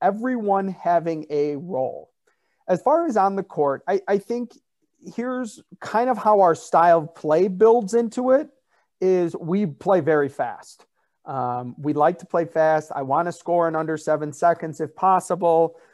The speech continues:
Um, we play a very, um, aggressive type of zone defense. Uh, we actually run four different zones, um, during, during a game based off a color system. But, you know, t-,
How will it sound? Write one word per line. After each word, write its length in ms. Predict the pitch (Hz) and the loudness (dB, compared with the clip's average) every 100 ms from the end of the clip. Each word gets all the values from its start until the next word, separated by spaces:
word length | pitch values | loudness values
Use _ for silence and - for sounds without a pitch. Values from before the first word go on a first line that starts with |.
| _ - | _ -12
Um, 440 | 139 127 120 131 _ _ - | -8 -8 -8 -12 _ _ -8
we 200 | 147 160 | -4 -4
play 320 | - 165 170 | 0 0 0
a 80 | 147 | -2
very, 640 | 131 143 151 156 156 151 151 | -2 0 2 2 -2 -4 -6
um, 400 | 135 123 123 143 _ _ _ _ _ _ _ - | -10 -10 -12 -20 _ _ _ _ _ _ _ -12
aggressive 800 | 151 127 147 165 170 175 160 156 | -12 -10 -2 -2 -2 -6 -6 -10
type 300 | - 165 160 | -4 -4 -2
of 180 | 147 127 | -8 -8
zone 540 | 123 147 156 160 147 | -4 -2 0 -4 -8
defense. 720 | 151 185 - 185 180 - _ _ _ _ | -8 -8 -4 -4 -4 -12 _ _ _ _
Uh, 200 | 139 127 | -10 -8
we 160 | 131 160 | -4 0
actually 220 | 165 156 | 0 -2
run 180 | 143 139 | -4 -6
four 600 | - _ - 156 160 175 | -10 _ -10 -2 0 0
different 440 | 139 147 - 180 165 | 0 -6 -6 -8 -4
zones, 600 | 170 185 190 196 - - _ _ - | -2 0 -2 -6 -14 -20 _ _ -8
um, 400 | 160 165 160 160 156 | -4 -2 -4 -6 -4
during, 280 | 185 170 165 | -4 -4 -6
during 240 | 180 180 | -6 -6
a 80 | 175 | -6
game 260 | 165 180 | -6 -6
based 260 | 165 165 - | -4 -4 0
off 140 | 160 | -2
a 80 | 143 | -2
color 400 | - 165 170 185 | -4 -2 0 -2
system. 640 | - 196 185 - 202 202 190 _ _ _ _ _ _ _ - | -4 -6 -4 -4 -4 -4 -12 _ _ _ _ _ _ _ -16
But, 280 | 151 160 165 - | 0 0 0 -4
you 80 | 202 | -4
know, 220 | 185 180 _ | -2 -4 _
t-, 80 | - | -16